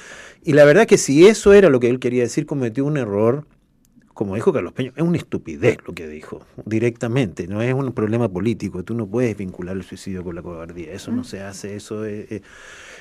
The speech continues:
Speaker 1: Ahora, yo me imaginaba que era un error, porque nadie puede decir eso, pero se demoró hartos días en decir, "Me equivoqué". De hecho, cuatro ministros se dieron a interpretarlo. Eh,
Speaker 2: Sí.
Speaker 1: pero nadie dijo, "En realidad el
Speaker 2: Sí.
Speaker 1: presidente se equivocó".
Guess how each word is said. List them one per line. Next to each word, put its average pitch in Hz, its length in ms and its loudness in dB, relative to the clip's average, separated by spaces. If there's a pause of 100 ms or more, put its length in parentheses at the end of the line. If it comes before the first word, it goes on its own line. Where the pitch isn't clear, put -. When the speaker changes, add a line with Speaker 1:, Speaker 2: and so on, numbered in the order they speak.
(120)
Speaker 1:
Ahora, 123 340 6 (160)
yo - 240 -8
me 151 80 0
imaginaba 117 560 -8
que - 100 -4
era - 80 -8
un 90 100 -8
error, 208 460 4
porque 92 300 -10
nadie 151 260 2
puede 151 260 6
decir 143 340 -2
eso, 123 420 -4
pero 110 160 -4
se - 100 -10
demoró 123 240 -2
hartos 151 300 -2
días 151 200 -4
en 95 120 -8
decir, 95 340 -12
"Me 98 120 -12
equivoqué". 85 420 -14
De 110 180 -2
hecho, 143 240 -4
cuatro 190 420 -4
ministros 165 460 -4
se 120 80 -8
dieron 139 260 -10
a 139 40 -8
interpretarlo. 101 840 -10 (1080)
Eh, 92 720 -6
Speaker 2:
Sí. - 120 -18
Speaker 1:
pero 117 160 2
nadie 226 300 4
dijo, 208 400 4
"En 139 120 -4
realidad 139 240 2
el - 40 -8
Speaker 2:
Sí. - 20 -6
Speaker 1:
presidente 190 540 -2
se - 140 -8
equivocó". 117 440 -6